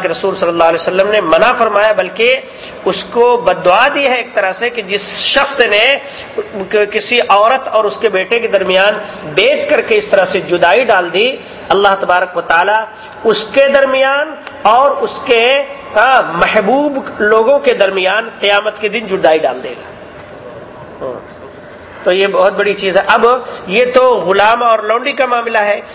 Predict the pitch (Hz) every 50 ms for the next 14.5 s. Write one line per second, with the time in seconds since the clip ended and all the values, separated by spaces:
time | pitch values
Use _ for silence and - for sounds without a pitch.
0 | - - - 190 202 208 214 220 208 202 196 208 202 208 220 214 202 202 196 -
1 | - - - - - 190 185 202 202 208 226 220 - 214 208 202 - - 208 208
2 | 202 202 196 190 196 185 175 165 175 202 - - - - - - - 165 190 202
3 | 202 208 226 240 240 240 220 208 196 185 170 165 165 160 170 175 190 190 - -
4 | - - - - - 160 190 208 214 214 214 214 226 214 - - - 190 196 220
5 | 247 247 214 226 190 180 170 170 180 196 220 240 - - - - - - - -
6 | - - - 170 180 190 214 233 240 254 - - - - - - - - - -
7 | 170 190 220 254 254 226 - - - - - - - 190 175 180 180 185 175 180
8 | 180 180 180 208 247 226 - - 226 220 180 180 185 196 214 214 208 196 180 185
9 | 190 185 185 214 208 202 196 196 196 196 196 196 196 196 190 190 190 190 190 190
10 | 190 185 190 190 196 185 185 185 180 226 - - - - - - - - - -
11 | - - - - - - - - - - - - - - - - - - 156 170
12 | 208 262 285 - - - - - - - - - - - - - - - - -
13 | - - - - - - - - - - - - - - - - - - 170 226
14 | 226 240 240 233 220 226 262 269 196 139